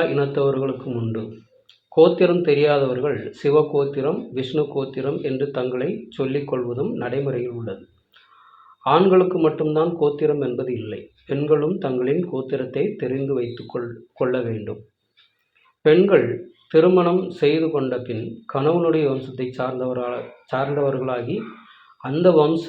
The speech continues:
சந்ததியை விருத்தி செய்பவர்கள் என்பதால், கணவனுடைய கோத்திரத்தை சார்ந்தவர்களாக ஆகிவிடுகிறார்கள். ஆண்கள் கோத்திரம் திருமணத்தால் மாறுவதில்லை. ஒரு ஆண் மற்றொரு குடும்பத்திற்கு தத்து என்ற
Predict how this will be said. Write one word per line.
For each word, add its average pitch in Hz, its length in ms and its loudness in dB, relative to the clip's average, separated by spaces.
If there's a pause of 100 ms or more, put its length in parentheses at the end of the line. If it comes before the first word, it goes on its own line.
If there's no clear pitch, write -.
(600)
சந்ததியை 147 580 2 (120)
விருத்தி 143 320 -2
செய்பவர்கள் 120 720 -2
என்பதால், 120 520 -6 (640)
கணவனுடைய 156 600 6
கோத்திரத்தை 123 640 -2
சார்ந்தவர்களாக 117 1000 -4
ஆகிவிடுகிறார்கள். 107 840 -8 (1700)
ஆண்கள் 185 460 6
கோத்திரம் 151 520 0 (220)
திருமணத்தால் 151 640 2
மாறுவதில்லை. 123 600 -2 (520)
ஒரு 123 240 0
ஆண் 135 340 0 (100)
மற்றொரு 135 440 2
குடும்பத்திற்கு 143 720 -4 (280)
தத்து 131 420 -2 (520)
என்ற 139 260 0